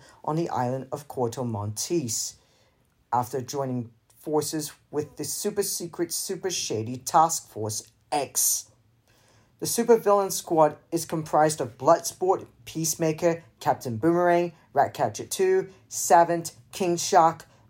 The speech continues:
Blackguard, Javelin, and everyone's favorite psycho, Harley Quinn. Though it's unclear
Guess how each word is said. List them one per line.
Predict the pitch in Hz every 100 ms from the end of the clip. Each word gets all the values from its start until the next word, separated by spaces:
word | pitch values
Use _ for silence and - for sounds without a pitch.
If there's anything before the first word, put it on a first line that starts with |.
| _ _
Blackguard, | 156 190 - - 143 139 131 _ -
Javelin, | 165 165 180 196 190 - -
and | 143
everyone's | - 156 170 185 190
favorite | - 196 190 -
psycho, | - 226 226 185 135 143 - _
Harley | - - 117 107 113 113
Quinn. | - 151 156 120 110 _ - _ _ _ -
Though | 196 196 190
it's | 180 -
unclear | 185 175 165 - 240 190 147 151